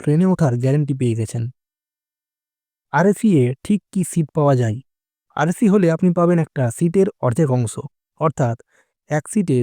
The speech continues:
দুইজন বসবেন। আপনাকে বেঞ্চের মতো ফোল্ডেড হাফ সিট দেওয়া হবে, কিন্তু ঘুমানোর জন্য পুরো বার্থ পাবেন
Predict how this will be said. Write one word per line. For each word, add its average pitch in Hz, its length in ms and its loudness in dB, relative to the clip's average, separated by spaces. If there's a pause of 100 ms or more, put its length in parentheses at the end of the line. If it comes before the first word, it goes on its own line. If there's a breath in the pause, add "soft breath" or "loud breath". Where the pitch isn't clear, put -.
দুইজন 147 360 2
বসবেন। 117 280 -6 (840)
আপনাকে 165 360 0
বেঞ্চের 143 360 2
মতো 165 180 0 (220)
ফোল্ডেড 165 520 2
হাফ 151 180 -4 (140)
সিট 175 240 -2
দেওয়া 156 180 2
হবে, 175 160 0 (520)
কিন্তু 202 180 2 (100)
ঘুমানোর 165 400 2
জন্য 160 200 2 (360)
পুরো 185 200 2 (120)
বার্থ 127 240 0 (140)
পাবেন 120 260 0